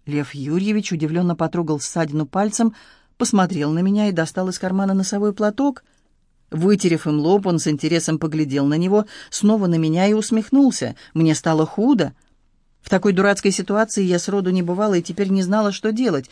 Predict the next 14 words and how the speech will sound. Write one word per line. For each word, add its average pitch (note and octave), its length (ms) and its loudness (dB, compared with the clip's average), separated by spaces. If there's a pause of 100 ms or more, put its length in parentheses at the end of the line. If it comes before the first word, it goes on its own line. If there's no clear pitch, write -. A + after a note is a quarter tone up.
(140)
Извиняться, G3 600 2
что C#3+ 260 -6
ли? B2+ 140 -8 (600)
Наконец F3 460 2
он F3+ 120 2
перестал F#3+ 420 0
хмыкать F#3 380 0
и, D3 40 -2
пристально E3 440 -2
глядя E3+ 280 -2
мне D#3+ 140 0
прямо F3 260 -2
в D3 60 -4
глаза, D#3+ 400 0